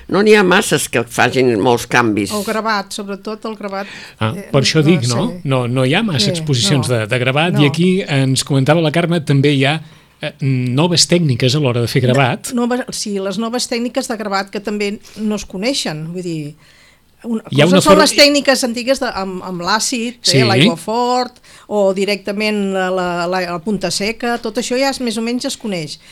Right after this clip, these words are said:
Speaker 2: però les noves tècniques de gravat no, no es coneixen.
Speaker 3: Que, que hi ha una forma fàcil d'explicar-les?
Speaker 2: No, no, a veure, si no es veuen, no, no s'entén, però, bueno, és sempre treballar sobre una planxa, com tot el gravat,
Speaker 3: Sí.
Speaker 2: i fer, per exemple, a veure si ho entenc,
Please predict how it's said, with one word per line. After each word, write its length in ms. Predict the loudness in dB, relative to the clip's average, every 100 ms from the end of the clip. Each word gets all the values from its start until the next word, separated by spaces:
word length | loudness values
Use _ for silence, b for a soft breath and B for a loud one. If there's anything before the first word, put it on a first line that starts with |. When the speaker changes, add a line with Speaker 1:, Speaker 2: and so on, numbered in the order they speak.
| B -6
Speaker 2:
però 140 | -4
les 100 | -2
noves 320 | -2 -2 -2 -2
tècniques 420 | -2 -2 -6 -6
de 100 | -6
gravat 360 | -6 -4 -6 -4
no, 200 | -4 -6
no 160 | -6 -6
es 120 | -6
coneixen. 500 | -10 -12 -10 -10 -6
Speaker 3:
Que, 240 | 0 0 2
que 120 | 0
hi 60 | 0
ha 40 |
una 140 | 0 0
forma 240 | 2 2
fàcil 260 | 4 2 2
d'explicar-les? 540 | 0 0 -2 -2 -2
Speaker 2:
No, 140 | -2 -2 -2
no, 160 | -2 -4
a 80 | -4
veure, 380 | -4 -4 -8 -8
si 180 | -4 0
no 140 | 2
es 140 | 2
veuen, 400 | 0 -2 -2 -6 -6
no, 200 | -6 -6 -6
no 160 | -6
s'entén, 500 | -6 -8 -8 -10 -8
però, 220 | -6 -6
bueno, 280 | -6 -8 -8
és 200 | -8 -6
sempre 340 | -2 -4 -4 -8
treballar 420 | -8 -6 -6 -6
sobre 260 | -6 -8 -6
una 180 | -8
planxa, 380 | -6 -6 -6 -8
com 160 | -8 -12
tot 240 | -10 -8
el 80 | -8
gravat, 300 | -8 -6 -2
Speaker 3:
Sí. 320 | 0 0 -2 -6 B -8
Speaker 2:
i 120 | -6
fer, 260 | -4 -6
per 120 | -6 -8
exemple, 340 | -6 -8 -8
a 40 |
veure 200 | -8 -8
si 120 | -8 -12
ho 100 | -14
entenc, 320 | -12 -12